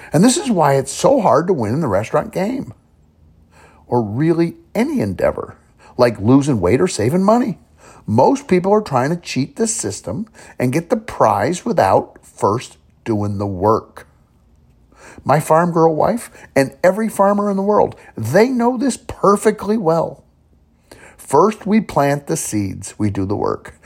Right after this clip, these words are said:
Then we tend the garden and pick the weeds. And then, and only then, do we get the harvest, the fruits of our labor. It's called the law of the harvest.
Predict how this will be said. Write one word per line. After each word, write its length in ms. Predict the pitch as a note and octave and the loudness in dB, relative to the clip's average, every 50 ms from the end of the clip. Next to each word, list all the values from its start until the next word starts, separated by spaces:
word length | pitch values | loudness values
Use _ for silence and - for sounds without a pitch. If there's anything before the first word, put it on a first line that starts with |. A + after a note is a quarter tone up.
| - - - - | -20 -20 -8 0
Then 240 | G2 C3+ D#3 E3 | 2 2 2 2
we 120 | E3+ F#3 F#3+ | 0 -2 -2
tend 360 | - - - G#2+ G2 G2+ A2 | -4 -4 -4 -4 -2 -2 -2
the 60 | A#2+ | -2
garden 360 | G#2+ F2+ D2+ C2 D#2+ F#2+ C3+ | 0 0 0 0 0 -2 -4
and 100 | D#3 C#3 | -4 -6
pick 200 | - G2 - - | -6 -10 -12 -4
the 80 | - E3 | -4 -2
weeds. 560 | F3 A#3 B3 - G#2+ E2 - - - - - - - _ _ _ - - - - | 0 2 2 2 2 0 0 -4 -10 -12 -12 -14 -20 _ _ _ -20 -18 -6 -4
And 180 | - D3+ E3+ | -4 0 2
then, 320 | A3+ A#3 G3+ D#3 D3 D3+ - - - - - | 4 4 4 2 0 -2 -8 -14 -20 -2 2
and 260 | D#3+ E3 E3 D#3+ - - - | 2 2 2 0 -4 -2 2
only 540 | G3+ G#3 A3 A#3+ A#3 A3+ A3 A3 A3 A3 G3+ | 4 4 4 4 2 0 -2 -2 -2 -2 0
then, 460 | F3 D#3 B2+ - - - - - - _ _ _ _ _ _ _ _ _ | 0 0 0 0 -4 -10 -14 -18 -20 _ _ _ _ _ _ _ _ _
do 100 | - C3 | -4 -2
we 140 | A#2 A2 G#2+ | -2 -2 -4
get 400 | G#2 - G2+ G2 - _ _ _ | -4 -4 -6 -6 -6 _ _ _
the 80 | - G#2+ | -4 -4
harvest, 680 | - - - B1+ C#2+ - - - - - - - - _ _ _ _ _ _ _ | -4 -4 -6 -6 -4 -6 -10 -16 -16 -18 -20 -20 -20 _ _ _ _ _ _ _
the 100 | A2+ A2 | -8 -8
fruits 520 | - - - F2+ G2+ - _ - - - | -8 -6 -6 -8 -8 -8 _ -14 -12 -12
of 140 | - F#2 - | -10 -6 -4
our 140 | G2 F#2 E2+ | -4 -4 -4
labor. 380 | - - - - - - - _ _ _ _ _ _ _ _ _ _ _ _ _ _ _ _ - - - - - - | -6 -10 -10 -12 -14 -16 -16 _ _ _ _ _ _ _ _ _ _ _ _ _ _ _ _ -20 -20 -20 -20 -8 -4
It's 140 | - B2+ - | -4 -2 0
called 300 | - - F3+ F#3 F#3+ F3 | 2 2 2 2 2 2
the 100 | F#3+ G3 | 0 0
law 340 | F3 A#2 F#2+ F#2 G#2+ - - | 0 2 2 2 2 2 2
of 100 | - D3+ | 0 0
the 100 | D3 E3+ | 0 2
harvest. 560 | E3 F3 F3+ G#3+ B3 B3 G3+ - - - - | 2 2 2 2 0 -2 -6 -10 -10 -18 -20